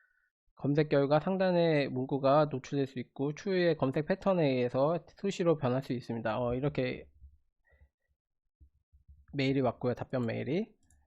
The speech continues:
결과 이제 이렇게 바뀌었어요. 그랑시아제로 검색했을 때 이 스마트 스토어, 운 좋게도 이 스마트 스토어 사이트가, 어, 바로 가기 상위 노출되고 있죠. 그러니까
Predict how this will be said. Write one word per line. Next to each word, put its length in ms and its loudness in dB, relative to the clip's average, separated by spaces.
결과 560 2
이제 200 -4
이렇게 340 -4
바뀌었어요. 560 -4
그랑시아제로 760 0
검색했을 500 -8
때 240 -2
이 440 -6
스마트 340 -2
스토어, 440 2
운 180 4
좋게도 360 2
이 140 2
스마트 380 0
스토어 480 4
사이트가, 680 0
어, 200 0
바로 280 4
가기 560 0
상위 200 0
노출되고 720 -4
있죠. 340 -6
그러니까 520 6